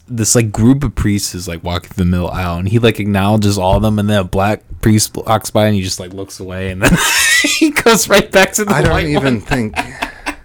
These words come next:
Speaker 2: you know, and I'm, I'm no, I didn't like Biden when Obama picked him to be his running mate. You
Speaker 1: Oh,
Speaker 2: know,
Speaker 1: Biden's
Speaker 2: like,
Speaker 1: awful.
Speaker 2: this dude was awful, and he was, like,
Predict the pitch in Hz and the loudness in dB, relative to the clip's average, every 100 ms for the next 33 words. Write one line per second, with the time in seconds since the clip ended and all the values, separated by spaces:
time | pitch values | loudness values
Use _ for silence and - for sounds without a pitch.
0 | - - _ - - - - 156 131 113 | -16 -18 _ -16 -16 -12 -2 0 2 0
1 | 113 - - 123 110 123 143 143 120 107 | 0 -2 -2 -4 -2 -2 -2 -2 -4 -4
2 | 101 - - - - - 110 117 107 107 | -8 -14 -20 -20 -20 -16 -6 -4 0 0
3 | 107 113 107 95 90 98 - - _ - | 0 0 0 -2 -6 -14 -20 -20 _ -20
4 | _ - 143 170 117 101 92 - 92 98 | _ -6 -2 0 0 -2 -4 -2 0 0
5 | 104 101 104 107 104 98 - _ - 104 | 0 0 0 0 -2 -6 -12 _ -8 -6
6 | 90 98 110 104 95 - 120 - 107 98 | -2 -2 0 -2 -4 -4 -4 -4 -4 -4
7 | 98 - - - - 110 113 95 95 104 | -6 -10 -20 -20 -8 -2 -2 -4 -6 -6
8 | 120 92 90 87 - _ _ 107 104 90 | -4 -6 -8 -10 -14 _ _ 2 2 4
9 | 110 117 92 - 73 62 - - 67 80 | 2 0 -2 -2 -2 0 -2 -6 -6 -6
10 | - - 131 - - 127 113 101 98 101 | -6 -4 -4 -6 -4 -2 -2 -4 -6 -6
11 | 95 - 95 117 - 98 90 - 98 95 | -6 -2 0 0 -2 -4 -4 -4 -6 -4
12 | 110 110 104 98 98 95 - | -2 -2 -4 -4 -4 -4 -10